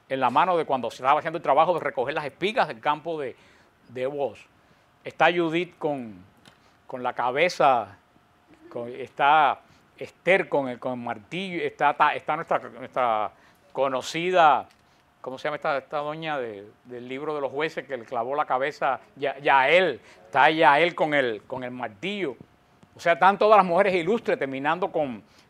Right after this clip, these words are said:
con María, las generaciones de mujeres fuertes de, de Israel. Por eso,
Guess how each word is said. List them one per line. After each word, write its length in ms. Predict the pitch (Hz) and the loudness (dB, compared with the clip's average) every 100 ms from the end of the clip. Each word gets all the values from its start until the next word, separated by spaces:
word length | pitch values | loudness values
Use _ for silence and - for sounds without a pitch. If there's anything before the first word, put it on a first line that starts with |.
| _ - | _ -10
con 160 | 156 | -6
María, 320 | 147 147 202 156 | -2 2 4 6
las 140 | 139 | 4
generaciones 520 | 143 131 120 156 170 | 0 -2 -2 -4 -4
de 80 | 170 | -4
mujeres 360 | 147 151 160 - | -4 -2 -2 -2
fuertes 640 | 160 175 175 151 151 123 | 4 4 4 -2 -4 -2
de, 280 | 117 98 - _ _ _ _ _ _ _ | -4 -6 -12 _ _ _ _ _ _ _
de 180 | 131 139 | 0 2
Israel. 640 | 131 131 127 139 180 98 - _ _ _ _ _ _ _ _ - - _ | 2 2 6 8 6 2 -10 _ _ _ _ _ _ _ _ -20 -20 _
Por 180 | 151 156 | 4 8
eso, 400 | 180 180 180 110 | 8 10 6 4